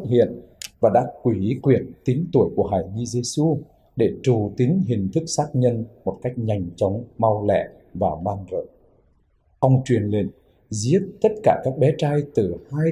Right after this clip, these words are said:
tuổi trở xuống tại thành Bethlehem và các vùng phụ cận. Chúng ta biết, vì Bethlehem là một vùng đồi núi nhỏ, một làng quê nghèo nhỏ, nên lệnh ban ra và hành động man rợ này được thi hành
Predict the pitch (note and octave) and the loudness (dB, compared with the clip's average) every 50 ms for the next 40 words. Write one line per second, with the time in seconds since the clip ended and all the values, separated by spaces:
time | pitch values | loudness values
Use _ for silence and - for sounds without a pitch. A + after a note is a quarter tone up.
0 | E3 - C3 G#2 F2 - - - A2+ - - - - A#2+ A#2+ D#3 F3 - - - | 0 2 2 2 2 0 0 0 0 0 0 -2 -2 0 0 0 -2 -4 -10 -18
1 | _ _ _ - - G#2 - - - - A2+ G2+ F#2+ F#2+ A#2 C3 C3+ C3+ C3+ C#3 | _ _ _ 2 2 2 2 0 -4 -6 -6 -4 -4 -2 0 0 2 2 2 0
2 | C3+ C3+ C3+ - _ - _ - A2+ G2+ D#2+ D#2 - - D3 D#3 D3 G#2+ G2+ G#2+ | 0 -2 -6 -10 _ -18 _ 0 2 2 2 2 -2 -4 -4 -4 -4 -2 -2 -2
3 | F#2 F2+ - - - A2+ - - - - - - - - _ _ _ _ _ _ | -2 -4 -6 -6 -6 -6 -6 -4 -4 -4 -4 -6 -8 -20 _ _ _ _ _ _
4 | _ _ _ _ _ _ _ _ _ _ _ _ _ _ _ _ - C3+ C3 C3 | _ _ _ _ _ _ _ _ _ _ _ _ _ _ _ _ -4 -2 0 2
5 | C3 A2+ G#2+ A#2 C#3 F3+ G3 F#3+ - _ _ _ _ _ - A2 A#2+ A#2+ C3 D#3+ | 2 0 0 0 0 0 -2 -2 -6 _ _ _ _ _ -4 -2 0 2 4 4
6 | F3 F#3 F#3 F3 D#3+ C3 A2+ G#2 G#2+ G2+ - - - - - - G2+ G2+ A#2+ A#2 | 6 6 6 4 6 4 4 4 2 0 -2 -4 -12 -20 -18 -8 -2 0 0 2
7 | A2+ A2+ C3+ C3 B2 A#2+ A2+ A2 A2 B2 D#3 F#3+ G#3 G3+ D3+ A#2 - C#3 F3+ - | 0 0 2 4 4 4 4 2 2 2 2 2 2 2 2 2 2 0 -2 -6
8 | - - - - - B2 A2+ G#2 A#2+ A#2 A2 G#2+ - E3+ E3 E3 D3 C3+ A2+ G2 | -12 -20 -12 -4 0 0 2 4 4 2 2 2 2 2 4 4 6 4 4 4
9 | G2 G#2 G#2+ G2 D2+ C3+ - - - - _ _ _ - D3+ D#3 E3 E3 C#3 A#2 | 4 2 2 2 2 2 -2 -6 -16 -20 _ _ _ 2 4 6 6 6 4 4
10 | A#2+ B2 - - - C#3 D3 D#3 D#3+ D#3 D3+ E3 E3 E3+ E3 E3 - - - - | 4 4 2 2 2 2 2 2 2 2 2 4 4 4 2 0 -4 -12 -4 0
11 | - A#2+ A2 A#2 G#2+ G#2+ A2+ G#2+ - - C3 E3 E3 C3+ A#2+ B2 - A#2 A2+ A2+ | 2 2 4 2 2 4 4 2 4 4 2 2 2 4 4 4 4 4 2 0
12 | G#2+ G#2 G#2+ A2 G2+ - - - D#3 D3 - B2 A2+ | -2 -2 -4 -6 -8 -8 -4 -2 -2 0 2 2 2